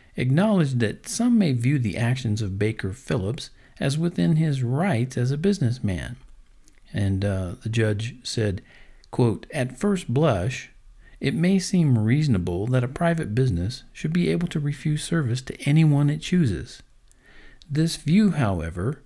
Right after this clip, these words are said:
Spencer added, "fails to take into ca-, uh, fails to take into account the cost to society and the hurt caused to persons who are denied service simply because of who they are."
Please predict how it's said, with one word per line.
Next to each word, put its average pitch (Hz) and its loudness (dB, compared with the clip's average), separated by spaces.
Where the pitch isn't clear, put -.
Spencer - -4
added, 107 -6
"fails 185 0
to 147 -2
take 156 -2
into 131 2
ca-, - -4
uh, 120 0
fails 180 -2
to - -2
take 160 -2
into 127 0
account 123 0
the 113 -2
cost 160 -4
to 127 -2
society 120 -2
and 120 2
the 120 -2
hurt 190 -4
caused 120 -2
to - -6
persons 123 0
who 123 0
are 107 0
denied 127 2
service 123 -2
simply 101 0
because 123 0
of 131 0
who 98 0
they 110 2
are." - -2